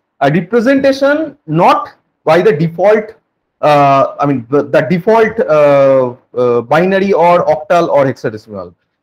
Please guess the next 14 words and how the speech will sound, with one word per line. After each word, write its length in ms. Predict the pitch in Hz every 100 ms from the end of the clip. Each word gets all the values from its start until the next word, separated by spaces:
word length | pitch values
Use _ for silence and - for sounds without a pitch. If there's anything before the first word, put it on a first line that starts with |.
| _
Now 160 | 151 170
you 160 | 165 165
can 240 | 247 254
see 480 | - 208 151 220 - _ _ _
if 120 | 175 175
I 340 | 214 226 226 - 139
declare 560 | 160 175 196 196 196 -
a 120 | 151
D, 480 | - 175 151 147 226 _ _ _ _ _
say, 500 | - 170 165 165 165 _ _ _
say 220 | _ 160
one, 260 | 156 180 180
two, 120 | 175
three. 440 | - 127 120 214